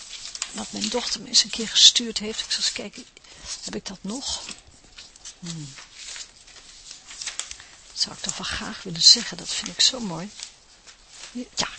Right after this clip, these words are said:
ik heb het, ik heb het, ik heb het. Ja, uh,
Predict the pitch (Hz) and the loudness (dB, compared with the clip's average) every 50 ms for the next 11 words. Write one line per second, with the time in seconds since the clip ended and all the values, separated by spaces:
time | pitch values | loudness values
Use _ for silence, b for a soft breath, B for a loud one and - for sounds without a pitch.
0 | - - - - - - - - - - - - - - - - - - - 233 | -8 -6 -6 -6 -6 -2 0 0 0 0 -2 -8 -12 -10 -8 -10 -8 -8 -8 -8
1 | - - - - - - - - - - - B B B B B B B B B | -8 -6 0 4 6 6 6 6 4 0 -4 B B B B B B B B B
2 | B B B B B B B B B B B B - - - - - - - B | B B B B B B B B B B B B -10 -10 -10 -10 -14 -20 -20 B
3 | B B B B B B B B B B B B B B - _ - _ - _ | B B B B B B B B B B B B B B -20 _ -20 _ -20 _
4 | _ _ _ _ b b b b b b _ _ _ - - - B 175 165 | _ _ _ _ b b b b b b _ _ _ -20 -10 -6 B -4 -2